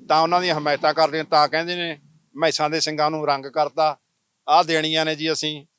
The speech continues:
ਅਸੀਂ ਪੰਜਾਹ ਅਕੈਡਮੀਆਂ ਖੋਲ੍ਹਦੀਆਂ, ਅਸੀਂ ਉਹ ਕਰਤਾ। ਜੀ ਸਦਕੇ ਕਰੋ, ਅਸੀਂ ਤੁਹਾਡੀ ਇਹ ਗੱਲਾਂ ਦੇ ਨਾਲ ਤੁਹਾਡੀ ਸੋਭਾ, ਤੁਹਾਨੂੰ ਚੰਗਾ ਕਹਿੰਦੇ ਵੀ ਚੰਗੀ ਗੱਲ ਆ, ਪਰ ਜਿਹੜੀ ਕੁਰਸੀ ਦੀ ਗੱਲ ਆ, ਤੁਸੀਂ ਉਸ 'ਤੇ ਆਓ। ਕੁਰਸੀ ਦਾ ਮਸਲਾ ਵੀ ਤੁਸੀਂ ਉੱਥੇ ਕੁਰਸੀ ਰੱਖਣੀ ਜਾਂ ਗੁਰੂ ਗ੍ਰੰਥ ਸਾਹਿਬ ਰੱਖਣਾ, ਸਾਡੇ ਕੋਲ ਤਾਂ ਦੋ ਹੀ ਗੱਲਾਂ ਨੇ ਬਸ,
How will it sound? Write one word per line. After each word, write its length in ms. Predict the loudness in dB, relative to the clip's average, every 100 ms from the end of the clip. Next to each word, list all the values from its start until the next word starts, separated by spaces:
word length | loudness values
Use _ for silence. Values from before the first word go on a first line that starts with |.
| _ _ -12
ਅਸੀਂ 160 | -10 -8
ਪੰਜਾਹ 380 | -8 0 0 0
ਅਕੈਡਮੀਆਂ 480 | -2 -8 -8 -8 -6
ਖੋਲ੍ਹਦੀਆਂ, 680 | -4 -4 -4 -2 -2 -2 -8 _ _ _ -2
ਅਸੀਂ 220 | -2 0 2
ਉਹ 140 | 2
ਕਰਤਾ। 400 | 2 0 -2 -6 _ _ _
ਜੀ 160 | -10
ਸਦਕੇ 380 | -2 0 -2 -8
ਕਰੋ, 220 | -8 -6
ਅਸੀਂ 120 | -6 -6
ਤੁਹਾਡੀ 380 | -6 -6 -8 -6
ਇਹ 160 | -4
ਗੱਲਾਂ 300 | -2 -2 -2
ਦੇ 200 | -2 -4
ਨਾਲ 400 | -4 -2 0 -2 -6 _ _ _ _
ਤੁਹਾਡੀ 280 | -4 -2 -4
ਸੋਭਾ, 460 | -4 -4 -2 -4 -8 _ _ _ _ _ _ _ -6
ਤੁਹਾਨੂੰ 260 | -6 -4
ਚੰਗਾ 280 | -6 0 0
ਕਹਿੰਦੇ 220 | 0 -4
ਵੀ 60 | -6
ਚੰਗੀ 280 | -8 -4 -2
ਗੱਲ 140 | -2
ਆ, 60 | -4 _ _ _
ਪਰ 160 | -6 -4
ਜਿਹੜੀ 180 | -4 -6
ਕੁਰਸੀ 360 | -6 -8 -10
ਦੀ 140 | -6 -2
ਗੱਲ 140 | -2
ਆ, 40 |
ਤੁਸੀਂ 260 | -2 -8 -8
ਉਸ 160 | -8 -6
'ਤੇ 140 | -6
ਆਓ। 120 | -6
ਕੁਰਸੀ 280 | -8 -14 -12
ਦਾ 100 | -8
ਮਸਲਾ 340 | -8 -8 -10 -12 _ _
ਵੀ 80 | -12
ਤੁਸੀਂ 240 | -10 -6 -6
ਉੱਥੇ 140 | -6
ਕੁਰਸੀ 280 | -8 -10 -12
ਰੱਖਣੀ 260 | -8 -8
ਜਾਂ 100 | -6
ਗੁਰੂ 160 | -8 -8
ਗ੍ਰੰਥ 160 | -10 -6
ਸਾਹਿਬ 200 | -6 -6
ਰੱਖਣਾ, 260 | -10 -12
ਸਾਡੇ 240 | -10 -8 -4
ਕੋਲ 160 | -4
ਤਾਂ 80 | -4
ਦੋ 140 | -6
ਹੀ 40 | -6
ਗੱਲਾਂ 220 | -6 -6
ਨੇ 60 | -10
ਬਸ, 320 | -14 -16